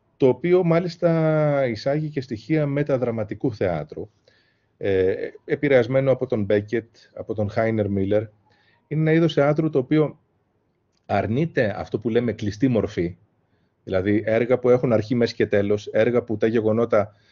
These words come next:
συνδέονται με σχέσεις λογικής αιτιότητας, που αποτελούν ένα συνεκτικό σύνολο, και στρέφεται προς μια ανοιχτή μορφή, στην οποία κυριαρχεί η αοριστία, η αβεβαιότητα, η στρέβλωση,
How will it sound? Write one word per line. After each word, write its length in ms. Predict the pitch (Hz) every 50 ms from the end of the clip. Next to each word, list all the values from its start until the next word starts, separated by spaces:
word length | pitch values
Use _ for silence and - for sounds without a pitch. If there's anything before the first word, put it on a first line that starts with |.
| _ _
συνδέονται 500 | - - - 123 113 107 113 117 117 117
με 100 | 107 104
σχέσεις 320 | 101 - - 117 110 104
λογικής 420 | 107 101 95 92 90 - 113 104 -
αιτιότητας, 580 | 107 104 - 104 98 98 95 98 - - 104
που 80 | - 131
αποτελούν 420 | 120 - 113 104 113 107 117 117
ένα 280 | 120 113 117 117 117 - - _ _
συνεκτικό 800 | - - 160 147 135 123 - - - 107 - 127 120 113 107 - _
σύνολο, 640 | - - - 120 107 104 98 95 104 113 123 - _ _ _ _ _ _ _ _ _ _ _ _ _ _ _ _
και 200 | - 185 190 -
στρέφεται 420 | - - - 180 185 190 196 180 170
προς 200 | 156 156 135 131
μια 200 | 165 170 190 180
ανοιχτή 340 | 165 156 139 156 - - 170
μορφή, 320 | 147 117 104 101 - 151
στην 180 | 175 - 165 151
οποία 240 | 131 131 180 180
κυριαρχεί 640 | 170 170 - 151 143 127 107 98 107 - 160 165 165 - _ _ _ _ _ _ _
η 220 | - 151 151 156 -
αοριστία, 760 | 117 120 117 107 101 90 - - - 151 151 151 143 139 - -
η 140 | 123 120
αβεβαιότητα, 800 | 123 113 104 107 90 92 95 104 131 131 135 131 - 127 123 123 - _ _ _ _ _
η 80 | 110
στρέβλωση, 760 | 107 - - 110 113 117 123 131 123 107 - 131 127 127 131